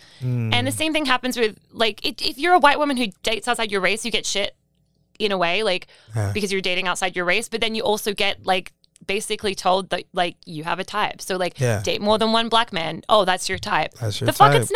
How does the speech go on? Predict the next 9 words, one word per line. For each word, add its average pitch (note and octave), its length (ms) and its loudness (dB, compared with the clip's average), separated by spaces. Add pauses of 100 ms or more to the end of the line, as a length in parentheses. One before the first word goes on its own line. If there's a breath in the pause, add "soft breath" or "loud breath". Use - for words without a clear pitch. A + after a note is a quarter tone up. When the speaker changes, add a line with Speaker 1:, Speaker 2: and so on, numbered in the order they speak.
Speaker 2:
not. - 140 6
Speaker 1:
Yeah. A2+ 140 0 (400 loud breath)
Speaker 2:
But C4 100 6
then C4+ 160 2
also, C#4 540 0 (760)
obviously A#3 300 0
the G3+ 80 -6
person G#3+ 300 0
I G3 180 0